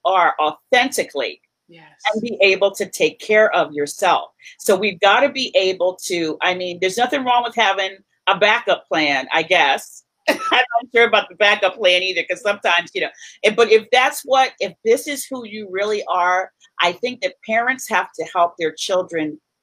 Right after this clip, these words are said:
Speaker 1: embrace that. Help them embrace your creatives. You know, not everybody's, like I said, everybody's gonna be the tech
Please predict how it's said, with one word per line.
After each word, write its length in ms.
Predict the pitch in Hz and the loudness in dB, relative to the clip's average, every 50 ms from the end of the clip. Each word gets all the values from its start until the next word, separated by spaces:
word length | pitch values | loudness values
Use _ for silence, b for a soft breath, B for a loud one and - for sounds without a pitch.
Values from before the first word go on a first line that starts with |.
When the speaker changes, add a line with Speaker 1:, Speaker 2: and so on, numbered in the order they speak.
| _ - | _ -6
Speaker 1:
embrace 600 | 180 165 160 147 147 160 175 185 185 180 - - | -4 -4 -4 -4 0 2 2 2 2 0 -4 -4
that. 260 | - 135 - - - - _ _ _ _ _ _ _ _ _ - | -4 -4 -4 -4 -8 -14 _ _ _ _ _ _ _ _ _ -2
Help 240 | - 233 262 262 - - | 2 4 4 4 2 -2
them 180 | 208 208 208 202 - | -6 -6 -6 -4 -6
embrace 580 | 170 165 160 156 156 165 185 180 170 170 - - | -6 -6 -6 -6 -2 0 0 0 0 -2 -4 -4
your 140 | 156 151 - | -6 -6 -6
creatives. 720 | - - 240 240 233 233 220 220 226 226 220 220 - - | -8 -8 -2 2 4 4 6 6 4 2 2 -2 -6 -8
You 100 | - 185 185 | -6 -4 0
know, 120 | 175 170 | 0 0
not 240 | 165 180 202 214 214 | 0 0 0 2 2
everybody's, 500 | 220 226 226 233 226 214 208 202 208 214 | 2 2 0 -2 -2 0 0 0 0 0
like 120 | 214 190 | -2 0
I 60 | 196 196 | -2 -2
said, 180 | - 208 175 | -2 -2 -2
everybody's 380 | 196 214 226 214 214 214 214 208 | -2 0 0 0 0 0 0 0
gonna 180 | 214 202 202 | -4 -6 -6
be 100 | 202 214 | -6 -8
the 140 | 196 196 - - | -8 -8 -10 -4
tech 260 | - 214 208 208 - | -2 -2 -2 -2 -4